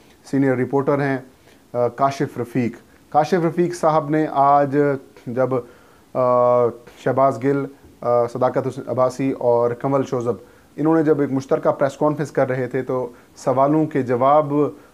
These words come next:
जब का सिलसिला जब शुरू हुआ, जब सेशन शुरू हुआ, तो काशिफ रफ़ीक साहब ने एक ऐसा सवाल किया जो कि शहबाज गिल साहब की ज़ात से मुतल्लिक था। ज-, ज़ात से मुतल्लिक जब सवाल था वो ये था कि शहबाज गिल साहब आप ये बताएं कि सोशल मीडिया पर ये चीज़ सर्कुलेशन में है, ये सर्कुलेट है, अ,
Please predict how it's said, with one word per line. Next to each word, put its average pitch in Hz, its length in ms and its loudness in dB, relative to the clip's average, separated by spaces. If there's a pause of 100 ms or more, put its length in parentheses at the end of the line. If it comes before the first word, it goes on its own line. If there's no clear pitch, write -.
(140)
जब 120 280 -2
का 123 160 0
सिलसिला 143 360 -2
जब 131 120 0
शुरू 139 280 -2
हुआ, 123 240 2
जब 123 120 0
सेशन 143 340 0
शुरू 131 220 -2
हुआ, 120 220 0
तो 131 120 -6
काशिफ 147 320 -2
रफ़ीक 165 320 -2
साहब 139 260 0
ने 147 80 0
एक 143 120 -4
ऐसा 143 180 0
सवाल 139 420 2
किया 113 320 0 (560)
जो 147 100 2
कि 147 100 2
शहबाज 147 440 2
गिल 151 220 2
साहब 135 220 0
की 135 100 -2
ज़ात 123 320 0
से - 280 0 (300)
मुतल्लिक 123 380 -2
था। - 240 -12 (880)
ज-, 135 400 -6
ज़ात 151 300 4
से - 120 0
मुतल्लिक 160 400 2
जब 147 120 0
सवाल 143 360 2
था 151 160 2
वो 135 160 2
ये 135 180 0
था 147 240 2
कि 139 160 -4
शहबाज 131 360 0
गिल 135 160 -2
साहब 131 200 -2
आप 127 260 0
ये 123 280 -2
बताएं 127 380 -4
कि 123 300 -4
सोशल 131 320 -8
मीडिया 127 240 -2
पर 120 160 -4
ये 117 80 -4
चीज़ 117 180 -10
सर्कुलेशन 123 540 -4
में 120 160 -6
है, 117 200 -2
ये 113 60 -4
सर्कुलेट 127 520 -4
है, 117 140 -2
अ, 117 60 -14